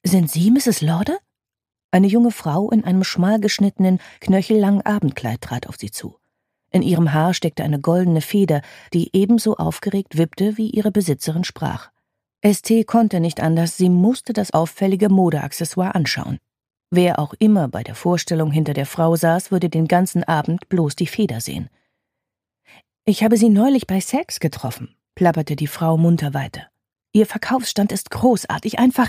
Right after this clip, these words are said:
großartig.“ „Es freut mich, dass er Ihnen gefällt, danke.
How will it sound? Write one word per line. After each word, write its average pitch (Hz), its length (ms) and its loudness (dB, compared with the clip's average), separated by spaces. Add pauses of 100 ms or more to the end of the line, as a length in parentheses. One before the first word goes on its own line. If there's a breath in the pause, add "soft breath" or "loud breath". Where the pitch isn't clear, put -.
großartig.“ 208 880 -2 (480)
„Es 170 180 -2
freut 196 300 2
mich, 175 180 2
dass 160 160 -4
er 160 60 -2
Ihnen 156 140 -4
gefällt, 139 380 -4
danke. 147 300 -4